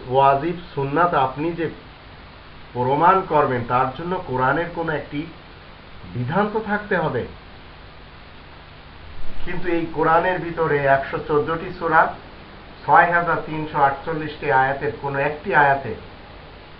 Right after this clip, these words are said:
হুকুম নেই দাড়ি রাখার। তো মুসলমান সমাজ এরাই সবচেয়ে বেশি মুসলিমিনদের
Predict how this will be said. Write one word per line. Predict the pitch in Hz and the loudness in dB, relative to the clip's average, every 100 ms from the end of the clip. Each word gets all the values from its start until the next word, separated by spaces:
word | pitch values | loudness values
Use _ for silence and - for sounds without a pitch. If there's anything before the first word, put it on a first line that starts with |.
| - - - - - - - | -20 -20 -20 -20 -20 -12 -6
হুকুম | 165 220 233 196 | -6 0 2 4
নেই | 175 165 139 120 | 4 2 0 4
দাড়ি | 127 131 139 | 6 6 2
রাখার। | 117 117 120 113 - - - - - - - - - - - - - - - - - - - - - - - - - - - - - - - | -2 -2 -2 -6 -6 -18 -20 -20 -20 -20 -20 -20 -20 -20 -20 -20 -20 -20 -20 -20 -20 -20 -20 -20 -20 -20 -20 -20 -20 -20 -20 -20 -20 -20 -16
তো | 98 | -10
মুসলমান | 117 120 190 208 202 185 170 | -10 2 6 8 8 6 4
সমাজ | 147 120 113 127 - - - - - - - - - - - - - 117 | 0 2 2 0 -2 -16 -20 -20 -20 -20 -20 -20 -20 -20 -20 -20 -16 -4
এরাই | 131 175 196 196 | 4 6 6 2
সবচেয়ে | 185 - 185 170 | -2 -2 -4 -2
বেশি | 147 139 165 156 | -2 -4 -6 -6
মুসলিমিনদের | 139 135 131 139 175 180 | -6 -8 -6 0 0 0